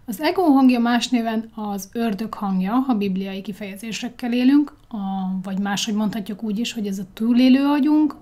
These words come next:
a hüllő agyunk hangja, ami csak arra fókuszál, hogy mi, azaz én, én, én túléljek, és semmi más nem érdekli.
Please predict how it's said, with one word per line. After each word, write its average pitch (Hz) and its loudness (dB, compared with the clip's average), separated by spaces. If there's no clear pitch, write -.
a 220 -10
hüllő 247 8
agyunk 202 -2
hangja, 202 -10
ami 214 -6
csak 262 -2
arra 214 2
fókuszál, 277 -2
hogy 190 -6
mi, 285 10
azaz 202 -8
én, 254 4
én, 226 2
én 202 0
túléljek, 196 -2
és 202 -10
semmi 202 -4
más 190 -4
nem 190 -4
érdekli. 214 -14